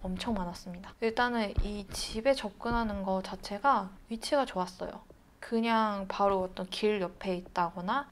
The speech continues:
뭐 이제 주변에 있는 환경들, 뭐 다른 집들 그런 것도 사실 신경이 쓰이거든요. 왜냐면 외부에서 보이는 게 있으니까.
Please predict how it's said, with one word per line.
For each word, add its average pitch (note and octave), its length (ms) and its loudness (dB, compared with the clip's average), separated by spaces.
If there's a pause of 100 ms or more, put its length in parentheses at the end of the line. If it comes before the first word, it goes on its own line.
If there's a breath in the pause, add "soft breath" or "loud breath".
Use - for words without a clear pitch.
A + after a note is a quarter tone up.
(120)
뭐 F3+ 220 -8
이제 F3+ 140 -4
주변에 G3 720 0
있는 F3+ 180 -2
환경들, G#3+ 640 -2 (300)
뭐 F#3+ 240 -8
다른 G3 400 4
집들 G3 580 -4 (240)
그런 C4 220 2
것도 C4 220 0
사실 C#4 280 0
신경이 D4 340 0
쓰이거든요. G3 920 0
왜냐면 F#3 560 -2
외부에서 G3 460 2
보이는 F3+ 720 -2 (120)
게 F#3+ 100 -8
있으니까. F#3+ 720 -2